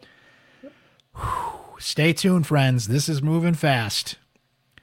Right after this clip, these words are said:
And we'll be all over it for you on Syracuse dot com. Look for Chris's great story about the Syracuse coaching job itself. We'll be reporting this out. We'll be keeping an eye on it for you.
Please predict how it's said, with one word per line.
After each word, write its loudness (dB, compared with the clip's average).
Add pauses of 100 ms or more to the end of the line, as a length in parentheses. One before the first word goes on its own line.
(320)
And 0
we'll 2
be 4
all 4
over 4
it 4
for 4
you 4
on 2
Syracuse 0
dot 2
com. 2
Look 2
for 0
Chris's 0
great 0
story 4
about 2 (220)
the -2
Syracuse 2 (180)
coaching 2
job 2
itself. 2 (400)
We'll 2
be 4
reporting 4
this 2
out. 4
We'll -4
be -6
keeping 2
an 2
eye 4
on 4
it 2
for 2
you. 6